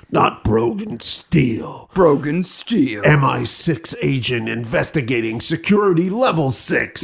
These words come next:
Speaker 2: Yeah.
Speaker 1: Like, that's Brogan Steele.
Speaker 2: Like, he's the kind of guy who you don't call bro for short. It's not him.
Speaker 1: Meanwhile, her mother is drinking.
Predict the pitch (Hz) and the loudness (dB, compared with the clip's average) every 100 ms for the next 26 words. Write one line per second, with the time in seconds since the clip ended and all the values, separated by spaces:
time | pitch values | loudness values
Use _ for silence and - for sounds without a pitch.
0 | 226 311 220 123 104 - _ 147 143 175 | 4 4 2 -2 -8 -16 _ -4 -2 0
1 | 202 196 185 165 170 151 131 - 147 139 | 0 0 -2 0 2 0 -2 -4 -4 -2
2 | 120 160 123 - 151 127 113 151 110 113 | -2 -4 -8 -8 -10 -8 -6 -4 -4 -6
3 | 117 117 113 120 127 127 - 131 113 123 | -8 -8 -6 -4 -2 -4 -4 -4 -4 -4
4 | 139 110 98 107 - - 113 107 - - | -4 -6 -10 -10 -6 -4 -6 -8 -10 -10
5 | - - _ 214 208 196 170 160 139 127 | -10 -14 _ -2 2 2 2 0 -2 -4
6 | - 131 147 139 104 107 147 - _ _ | -6 2 4 4 2 0 -4 -10 _ _
7 | 123 113 131 107 - - - 113 95 - | -4 -2 -2 -2 -4 -6 -6 -8 -8 -14